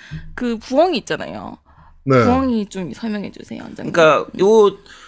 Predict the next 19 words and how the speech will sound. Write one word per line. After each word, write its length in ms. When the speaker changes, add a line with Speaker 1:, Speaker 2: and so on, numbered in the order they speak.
Speaker 3:
동숲의 560
재미 260
중에 680
좀 240
중요한 360
요소 180
중에 180
하나가 200
이제 120
도감을 400
완성하는 480
거예요. 380
Speaker 2:
그렇죠. 480
Speaker 3:
근데 480
이번 280
동숲 200
같은 220
경우에는 240
이제 140